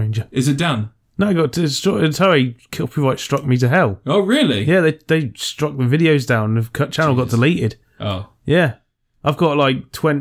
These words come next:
Speaker 1: I've got, like, ten, twelve videos recorded with Kevin. Just can't do anything with 'em.
Speaker 2: You can find me at
Speaker 1: Mm-hmm.
Speaker 2: Crit Apocalypse on
Speaker 1: Nothing.
Speaker 2: YouTube and everywhere else, including Xbox and
Speaker 1: I put out that
Speaker 2: PlayStation.
Speaker 1: review of Power Rangers, man. <laughs> I might, I might put that on, um,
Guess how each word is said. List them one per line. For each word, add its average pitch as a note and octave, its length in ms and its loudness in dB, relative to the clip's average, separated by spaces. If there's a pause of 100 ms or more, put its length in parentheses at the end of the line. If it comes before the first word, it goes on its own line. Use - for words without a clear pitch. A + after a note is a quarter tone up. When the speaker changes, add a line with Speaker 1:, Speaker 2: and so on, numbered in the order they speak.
Speaker 1:
I've E3 100 0
got, E3+ 80 0
like, C3 240 -4
ten, D3 460 0
twelve D3 520 0 (340)
videos D#3 500 2
recorded D3+ 440 2
with B2+ 180 2
Kevin. E3 400 2 (480)
Just - 120 -16
can't D3 180 0
do C3 60 2
anything B2+ 240 2
with E3 120 4
'em. A#2 160 0 (580)
Speaker 2:
You D#3 360 2
can D#3 60 -2
find G3 180 0
me E3+ 80 2
at - 100 2
Speaker 1:
Mm-hmm. C3+ 80 0
Speaker 2:
Crit D3+ 140 2
Apocalypse D3 480 -2
on D3 60 2 (100)
Speaker 1:
Nothing. B2+ 60 6
Speaker 2:
YouTube C3 300 2
and A#2+ 80 0
everywhere A#2+ 440 0
else, A#2 340 -6
including A#2+ 340 0
Xbox G#2+ 460 -4
and G#2 80 -2
Speaker 1:
I - 60 -2
put F#3+ 160 -2
out D#3 140 2
that C#3+ 160 0
Speaker 2:
PlayStation. C#3+ 100 -2
Speaker 1:
review C#3+ 300 2
of A2+ 160 -4
Power C3+ 280 0
Rangers, G#2+ 520 -2
man. A2 300 -2 (220)
<laughs> - 1080 -10
I C3 40 2
might, C#3 260 0
I B2+ 80 -4
might B2+ 200 -2
put A#2+ 140 -4
that A#2 100 -2
on, A2+ 220 -2
um, A2 280 0